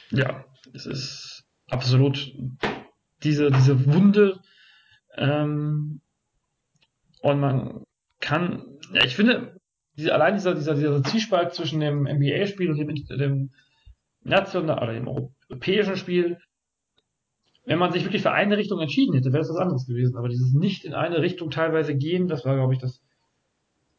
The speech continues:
würde ich nochmal konkretisieren, das ist das größte Problem an der Geschichte.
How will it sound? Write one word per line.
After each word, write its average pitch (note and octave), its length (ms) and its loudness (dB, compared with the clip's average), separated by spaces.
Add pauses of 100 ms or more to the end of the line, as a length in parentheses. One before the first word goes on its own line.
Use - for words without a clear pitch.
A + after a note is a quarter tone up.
(320)
würde C#3 180 0
ich - 60 -2
nochmal C#3+ 180 -2
konkretisieren, D3 480 0
das C3 120 -2
ist - 80 -8
das B2+ 120 -4
größte D#3 260 -2
Problem B2+ 300 4
an B2 80 4
der A#2+ 120 2
Geschichte. C3 520 -4